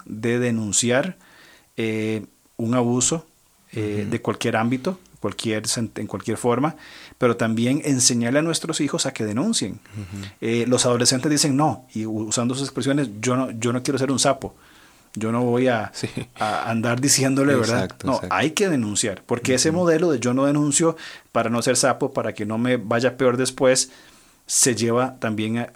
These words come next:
Speaker 1: cuando sean adultos y van a ser también potenciales víctimas. Creo que enseñar a denunciar es sumamente importante, eh, tanto en los hogares como también en nuestra iglesia, denunciar correctamente, ¿verdad? No, no tomar justicia por las manos, ni mucho menos.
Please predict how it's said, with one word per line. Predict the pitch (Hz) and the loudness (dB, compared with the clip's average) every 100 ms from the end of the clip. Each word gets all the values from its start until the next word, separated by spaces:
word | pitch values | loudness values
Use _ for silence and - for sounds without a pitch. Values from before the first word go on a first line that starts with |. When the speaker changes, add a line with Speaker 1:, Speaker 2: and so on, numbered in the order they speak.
| - | -10
Speaker 1:
cuando | 110 98 | -6 -4
sean | 101 107 | -4 -2
adultos | 127 139 120 170 123 | 0 -2 -2 -2 -2
y | |
van | 98 104 | -4 -4
a | |
ser | 117 | -6
también | 113 117 113 | -4 -4 -4
potenciales | 135 120 104 104 | -8 -8 -8 -6
víctimas. | 127 - - - - | -8 -8 -10 -10 -8
Creo | 110 113 123 | -2 0 0
que | 160 151 - - - - | 2 0 -2 -16 -16 -4
enseñar | 131 127 120 110 120 147 | 0 2 2 0 0 2
a | |
denunciar | 160 151 127 117 135 127 120 - _ _ - | 2 0 0 0 2 0 -2 -10 _ _ -4
es | 110 | -2
sumamente | - 139 139 143 131 | 0 0 0 0 0
importante, | 151 143 139 147 127 120 147 - - - _ - | -4 -2 -4 0 -2 -2 -6 -8 -20 -20 _ -6
eh, | 120 110 110 120 | -4 -4 -6 -4
tanto | 135 117 147 143 - | -2 0 0 0 0
en | 135 127 | -2 0
los | 117 | -2
hogares | 117 113 147 - | 0 0 0 -2
como | 151 127 | -2 -2
también | 117 107 110 123 | -2 -4 -4 -2
en | 127 | -2
nuestra | 123 127 | -2 0
iglesia, | 123 170 175 - - - - | 2 2 0 -8 -18 -16 -2
denunciar | 135 135 127 135 131 | 0 2 4 2 4
correctamente, | 143 139 123 117 101 95 - _ | 2 2 2 0 -2 -8 -14 _
¿verdad? | - 92 101 104 - | -10 -6 -6 -10 -12
No, | 101 101 104 107 | -8 -6 -6 -6
no | 107 101 | -6 -4
tomar | 117 117 | -2 -2
justicia | 120 120 120 123 | -2 -2 -2 -2
por | 123 | -4
las | 101 | -6
manos, | 104 113 120 | -4 -4 -4
ni | |
mucho | 104 95 | -6 -6
menos. | 98 104 - | -6 -8 -10